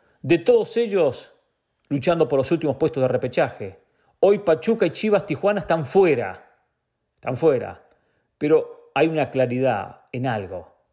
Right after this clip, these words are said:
Todos dependen de sí mismos. Sacamos a San Luis, sacamos a Juárez, sacamos a Necaxa. El resto depende de sí mismo. Quienes sumen de a tres en las últimas dos fechas se meten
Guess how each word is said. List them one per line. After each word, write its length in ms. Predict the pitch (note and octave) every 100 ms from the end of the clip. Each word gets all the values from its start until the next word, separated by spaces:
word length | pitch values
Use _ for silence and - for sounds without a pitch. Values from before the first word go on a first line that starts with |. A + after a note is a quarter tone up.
| _
Todos 600 | A3 G#3+ G3+ F#3+ - _ -
dependen 500 | B2+ G#2+ C#3+ C3+ A#2+
de 100 | A2+
sí 160 | - A2+
mismos. 420 | G#2+ F#2+ F#2 - _ _
Sacamos 460 | - D3 G3+ C#4 -
a 60 |
San 200 | D3+ D3+
Luis, 400 | F3+ G#3+ G3 - _ _
sacamos 460 | _ C3+ F3+ E3 C#3+
a 60 |
Juárez, 380 | C3 F#3 F3 E3+
sacamos 420 | - B2+ C#3 C3
a 40 | C3
Necaxa. 680 | C3 C3+ A2 - G#2 F2 _ _ _ _ _ _
El 180 | D3+ D#3+
resto 680 | A3 - - F3+ D3 - _ _ -
depende 420 | C3+ C3 D3 B2+
de 80 | A#2+
sí 160 | C3
mismo. 500 | A#2 G#2 G2 F2+ - _ _ _
Quienes 280 | - E3+ E3
sumen 360 | - A3 G3 D#3+
de 80 |
a 100 | D3+
tres 260 | - F#3+ F#3+
en 60 | D3
las 160 | C3+
últimas 340 | D#3+ D3+ C#3+ B2+
dos 140 | D3+
fechas 600 | A3 A3 F3+ C3+ G#2 - _ _ _ _ _ _
se 240 | - -
meten 580 | C#3 D3 D3 C#3 C3 -